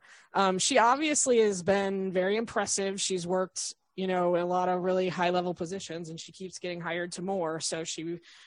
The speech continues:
she's obviously quite successful, and she's certainly the only woman who, um, I guess has three World Series rings. So awesome for her. I'm not expecting the Miami Marlins to win a World Series anytime soon, but, uh, maybe she can turn this into a position with a real team.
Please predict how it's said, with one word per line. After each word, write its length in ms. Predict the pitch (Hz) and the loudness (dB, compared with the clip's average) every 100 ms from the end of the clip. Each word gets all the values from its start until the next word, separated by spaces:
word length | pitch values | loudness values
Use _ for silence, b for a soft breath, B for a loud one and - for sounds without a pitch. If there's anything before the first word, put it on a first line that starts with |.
| b | b
she's 180 | 190 | -8
obviously 420 | 190 190 190 - 180 | -6 -6 -6 -8 -10
quite 280 | - 180 | -10 -10
successful, 760 | - 180 - 165 - 196 202 202 | -10 -14 -12 -10 -10 -8 -4 -2
and 320 | 170 165 170 - b b b | -4 -4 -8 -12 b b b
she's 180 | 220 - | -4 2
certainly 380 | 247 214 220 | 2 4 2
the 140 | 202 202 | 2 2
only 220 | 202 196 | 2 0
woman 360 | 185 202 196 190 | 2 2 0 0
who, 480 | 180 180 180 180 | 0 2 4 4
um, 520 | - 175 175 175 170 - | 4 4 2 0 -2 -4
I 140 | - 165 | -2 0
guess 300 | 170 175 - | 2 2 2
has 220 | 165 156 | 0 -2
three 280 | - 190 190 | -2 2 2
World 260 | 180 175 | 4 2
Series 360 | 165 185 233 160 | 2 2 2 2
rings. 320 | 151 156 165 | -2 -6 -4
So 640 | - - 220 196 185 180 - B B B B | 0 4 8 8 8 6 2 B B B B
awesome 320 | 196 208 - 277 | 6 6 4 4
for 180 | 294 | 4
her. 440 | 277 240 226 226 254 | 6 8 8 8 6
I'm 140 | 208 214 | 4 4
not 200 | 196 208 | 2 4
expecting 440 | 240 - 233 247 | 4 4 4 4
the 80 | 233 | 2
Miami 320 | 226 226 233 | 4 4 2
Marlins 480 | 226 208 214 220 214 | 4 4 4 2 2
to 80 | 220 | 2
win 120 | 214 | 2
a 60 | 214 | 4
World 260 | 214 208 | 4 4
Series 300 | - 214 208 | 4 4 4
anytime 420 | 202 202 196 202 196 | 4 0 2 2 2
soon, 560 | - 208 285 196 208 | 4 6 6 6 6
but, 300 | 196 202 190 | 8 10 12
uh, 280 | 196 190 190 | 10 10 10
maybe 320 | 196 214 240 233 | 8 6 6 2
she 180 | 285 | 2
can 260 | - 247 226 | 8 8 8
turn 240 | - 226 | 6 4
this 160 | 226 214 | 6 4
into 440 | 233 226 - 220 | 4 2 2 6
a 60 | 214 | 6
position 420 | 214 190 214 220 | 4 -2 0 2
with 100 | 208 | 2
a 60 | 196 | 4
real 200 | 190 233 | 2 2
team. 420 | - 285 330 156 | 0 -4 -2 -4